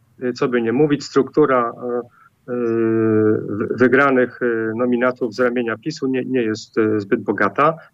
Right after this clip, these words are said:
nie jest dużo tych, e, tych miejsc, e, a, a już duże miasta to w ogóle nie jest, e, to już nie jest, e, bastion pisu.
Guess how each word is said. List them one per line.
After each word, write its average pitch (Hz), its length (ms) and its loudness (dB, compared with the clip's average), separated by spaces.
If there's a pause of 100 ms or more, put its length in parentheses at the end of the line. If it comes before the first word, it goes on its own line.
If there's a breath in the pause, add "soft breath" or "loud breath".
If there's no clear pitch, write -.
(100)
nie 131 60 -2
jest 117 160 0
dużo 113 240 0
tych, 107 340 -6
e, 107 400 0
tych 104 220 -6
miejsc, 147 400 2 (500 loud breath)
e, 120 240 2
a, 131 260 4
a 127 120 0
już 120 140 0
duże 135 240 2
miasta 123 320 -4
to 123 120 -10
w 113 60 -6
ogóle 110 240 -6
nie 101 120 -4
jest, - 360 -12
e, 104 40 -4 (380)
to 123 60 2
już 110 220 -2
nie 113 120 0
jest, - 280 -4
e, 101 140 2
bastion 101 360 -4
pisu. 151 360 0